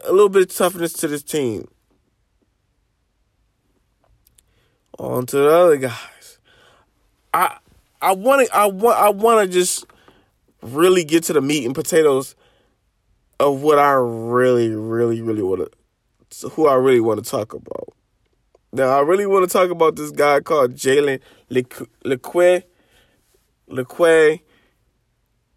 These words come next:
That's the guy I really wanna talk about. You feel me? Yeah, they got Ricky Rubio and they traded him for somebody else. That's,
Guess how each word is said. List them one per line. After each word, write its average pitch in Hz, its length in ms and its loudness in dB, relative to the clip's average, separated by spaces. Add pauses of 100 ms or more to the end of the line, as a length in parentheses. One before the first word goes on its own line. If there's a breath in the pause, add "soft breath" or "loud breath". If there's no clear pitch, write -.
(400)
That's 233 320 -2
the 226 80 0
guy 196 360 4
I 190 40 4
really 156 220 0
wanna 123 240 -6
talk - 280 -8
about. 85 340 -16 (1500)
You 156 180 -4
feel 190 220 2
me? 180 240 -4 (600)
Yeah, 208 320 2
they 208 100 4
got 202 180 4
Ricky 196 200 0
Rubio 180 360 0
and 170 80 2
they 165 100 2
traded 170 360 0
him 165 100 2
for 160 100 -4
somebody 147 460 0
else. 135 180 2
That's, 127 260 -4